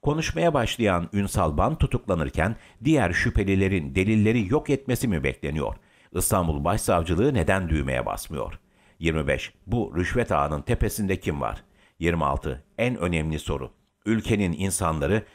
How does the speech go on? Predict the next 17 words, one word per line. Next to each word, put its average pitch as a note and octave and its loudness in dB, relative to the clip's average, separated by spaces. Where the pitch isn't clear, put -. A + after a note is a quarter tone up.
bu D3+ 0
kirli C3 0
sistemin A2+ -2
geleceğini A2 0
çalmasına, G2 -2
bu D3+ 0
bataklığa A2+ 0
sessiz C#3 0
mi D#2 2
kalacak? - -4
Değerli E2+ 2
okurlarım, D2 0
Türk D3 0
İş - 0
Başkanı G2+ 0
Ergün F#2 0
Atalay'ın G#2+ 0